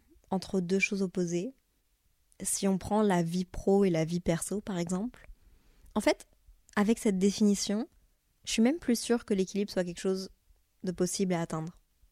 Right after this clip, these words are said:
Je dis pas ça de façon péjorative, au contraire. Je pense que chercher à satisfaire un équilibre, c'est quelque chose de quasiment impossible. Je veux dire un équilibre parfait. Et essayer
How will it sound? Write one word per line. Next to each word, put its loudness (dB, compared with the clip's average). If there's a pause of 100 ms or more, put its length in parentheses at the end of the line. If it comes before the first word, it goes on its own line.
(480)
Je 0
dis 2
pas 6
ça 0
de -2
façon 2
péjorative, 2
au -6
contraire. -8 (680)
Je -6
pense -2
que 2
chercher -2
à 0
satisfaire -4
un 0
équilibre, -2 (560)
c'est -6
quelque -10
chose -2
de 0
quasiment 0 (640)
impossible. -2 (560)
Je 0
veux 2
dire 4
un 4
équilibre 2
parfait. -8 (540)
Et 6
essayer 4